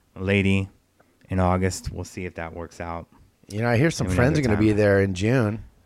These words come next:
Speaker 1: I hear that too. And then people, like, they're, the people are hitting me up, "Are you coming back in June?" I go, "No." I go, "Chris and them will be there."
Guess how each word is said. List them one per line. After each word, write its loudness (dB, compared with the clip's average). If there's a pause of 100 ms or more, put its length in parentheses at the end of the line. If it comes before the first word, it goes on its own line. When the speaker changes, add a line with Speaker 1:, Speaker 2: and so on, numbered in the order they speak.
(120)
Speaker 1:
I -8
hear 0
that 2
too. 0
And 2
then 0
people, -2
like, -2
they're, 0
the -14
people -2
are 2
hitting 2
me 0
up, -2
"Are 2
you 0
coming 0
back -2
in -4
June?" -2
I 0
go, -4 (400)
"No." -2
I -4
go, -6
"Chris -2
and 4
them 8
will 8
be 6
there." 4